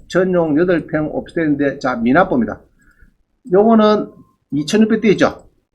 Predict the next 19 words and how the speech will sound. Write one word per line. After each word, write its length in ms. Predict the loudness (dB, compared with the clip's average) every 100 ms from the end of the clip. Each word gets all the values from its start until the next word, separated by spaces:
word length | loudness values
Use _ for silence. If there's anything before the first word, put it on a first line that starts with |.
| -20 -18 -6
십 220 | -6 -2
프로. 460 | 2 2 0 -8 _
그럼 160 | -14 -8
이 60 | 0
사람은 380 | 2 2 0 -4 -18 _ _ _ _ _ _ _ _ -12
육백팔십만 760 | -6 -6 -2 -2 0 2 2 2
대 80 | 0
있죠. 200 | -2 -4
여기 140 | -6
십 140 | -6 -2
프로. 400 | 0 0 -4 -20 -20 -20 -20 -10
그러니까 120 | -8
세, 280 | -4 -2 0
세 180 | 0 -2
사람이 240 | 2 2 2
대 80 |
있어요. 160 | -4 -6
세 20 |
사람이나. 360 | -6 -6 -6